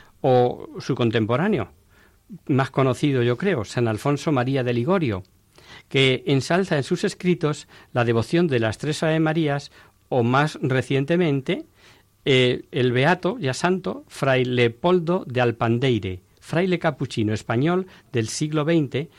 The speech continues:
que fue beatificado hace poco, en el dos mil diez.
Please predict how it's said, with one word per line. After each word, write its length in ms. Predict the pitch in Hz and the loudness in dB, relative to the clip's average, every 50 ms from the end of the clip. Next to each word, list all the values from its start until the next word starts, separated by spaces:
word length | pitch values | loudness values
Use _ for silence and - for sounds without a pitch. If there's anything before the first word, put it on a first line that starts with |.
| - - _ | -20 -18 _
que 140 | - 127 120 | -2 -2 -2
fue 320 | - - 156 160 175 170 - - | -2 0 0 0 0 -2 -6 -10
beatificado 920 | 151 131 120 127 120 120 117 131 117 - 120 110 - 139 156 160 160 151 | -8 -2 0 0 0 0 0 -4 -6 -6 -6 -4 -2 -2 0 0 0 0
hace 200 | 151 - - 131 | -2 0 -2 -4
poco, 500 | 110 - 110 104 92 - - - 107 - - | -4 -2 -6 -6 -6 -8 -14 -14 -14 -10 -4
en 120 | 135 113 | -2 0
el 100 | 113 107 | 0 0
dos 160 | 107 107 101 | 0 -2 -2
mil 200 | 107 120 117 107 98 | 0 0 0 0 0
diez. 340 | 98 90 85 - - - | -4 -6 -8 -8 -14 -20